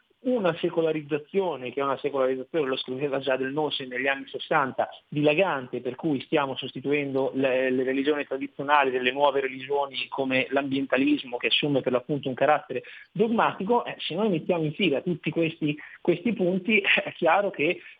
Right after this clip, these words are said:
la situazione inizia a diventare abbastanza preoccupante, quindi o c'è un cambio di rotta che deve essere politico, senza dubbio, e su questo il lavoro che state facendo, eh, in Italia, in Europa, eh, ti faccio, e vi faccio i complimenti, è, è davvero importante,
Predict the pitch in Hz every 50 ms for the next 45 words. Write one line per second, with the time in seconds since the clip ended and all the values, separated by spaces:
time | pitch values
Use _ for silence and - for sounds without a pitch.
0 | - - 143 127 - - 160 165 180 165 - 160 165 190 185 147 139 147 143 160
1 | 143 139 127 135 135 131 - 151 147 151 160 170 165 - - - _ _ _ _
2 | - 147 143 143 135 - - 175 170 180 175 175 - 170 160 151 - - _ -
3 | - 147 - - - 143 196 175 156 160 - - 135 - 165 151 139 135 143 151
4 | - - 226 247 240 233 - 180 185 196 190 - - 175 160 160 165 - 196 208
5 | 202 180 170 151 156 151 147 131 110 - - _ 131 110 101 - - - - 156
6 | 151 165 160 180 156 - - - - 127 120 117 120 - - _ _ _ _ _
7 | _ - 190 175 180 175 175 175 - 202 180 220 220 240 233 226 - - 151 135
8 | 131 - 139 127 131 135 131 127 127 160 185 208 208 - - 139 - - - -
9 | - - 139 143 - - 131 123 120 127 147 151 139 120 120 - - 139 131 123
10 | 127 127 - - 151 147 143 139 127 123 - - - - _ - 127 - - 135
11 | 135 131 131 151 156 170 165 147 135 131 127 131 143 151 147 - 139 123 117 104
12 | 117 127 101 98 92 107 113 120 117 117 - - 131 - 143 139 - - 131 127
13 | 135 - 135 131 120 - 143 139 - 151 143 143 139 135 139 135 151 151 143 143
14 | 143 131 - 135 131 135 131 135 151 151 143 135 135 - 180 - - - 156 147
15 | 156 160 - 202 220 220